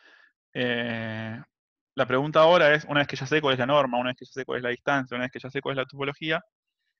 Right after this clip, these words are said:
este, ¿será esto un espacio de Hilbert? Y esta pregunta no es nada fácil. Estoy pensando qué hacer, si responderla o no.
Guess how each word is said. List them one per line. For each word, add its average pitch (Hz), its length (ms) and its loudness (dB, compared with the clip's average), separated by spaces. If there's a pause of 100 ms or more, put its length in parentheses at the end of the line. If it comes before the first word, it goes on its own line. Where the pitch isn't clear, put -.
(440)
este, 135 540 -2 (4000)
¿será 139 220 2
esto 170 180 0
un 143 80 0
espacio 143 420 0
de 117 160 -2
Hilbert? 156 420 -2 (760)
Y 135 240 -6
esta 156 200 0
pregunta 170 560 0 (2250)
no 127 140 -4
es 117 100 -4
nada 110 140 -4
fácil. - 380 -20 (1160)
Estoy - 160 -18
pensando 127 420 -8
qué 123 120 -6
hacer, 120 340 -4
si - 120 -16
responderla 131 720 -4
o 123 140 -14
no. 120 320 -8